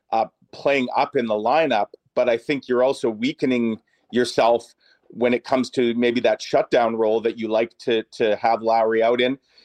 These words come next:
And then again, a guy like Dominic Toninato really has stepped up here and, and, and had a nice showing. I just think, though, that the Jets have been exposed a little bit with Mark Scheifele being out. And, you know, there was certainly a debate that that's a position of need,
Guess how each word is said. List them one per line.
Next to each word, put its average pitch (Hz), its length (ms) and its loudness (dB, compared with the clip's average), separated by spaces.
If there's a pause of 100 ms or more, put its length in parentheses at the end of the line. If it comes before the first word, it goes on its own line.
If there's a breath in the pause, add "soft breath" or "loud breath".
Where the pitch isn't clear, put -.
(200 soft breath)
And 127 160 0
then 147 400 2
again, 135 300 0
a 131 60 2
guy 135 140 2
like 127 200 0
Dominic 131 380 0
Toninato 120 680 0
really 147 340 0
has 117 180 -4
stepped - 400 -2
up 110 240 2
here 120 320 0
and, 113 260 0
and, 107 320 -4
and 107 160 -2
had 123 140 0
a 117 80 2
nice 117 260 0
showing. 135 480 0 (480 soft breath)
I 131 60 2
just 131 260 -4
think, 139 240 0
though, 131 200 2
that 117 180 -2
the 120 60 -2
Jets 120 360 0
have 107 140 -4
been 117 320 0
exposed 143 560 0
a 120 60 4
little 117 220 4
bit 113 280 2 (300)
with 120 180 0
Mark 120 220 2
Scheifele 117 500 0
being 110 220 0
out. 110 340 2
And, 117 380 0 (480 soft breath)
you 139 100 0
know, 120 200 0 (200)
there 117 380 0
was 135 200 0
certainly 147 440 0
a 123 60 2
debate 123 440 -4
that 120 140 0
that's 123 240 0
a 123 40 -4
position 123 520 -2
of 107 100 -2
need, 123 420 -4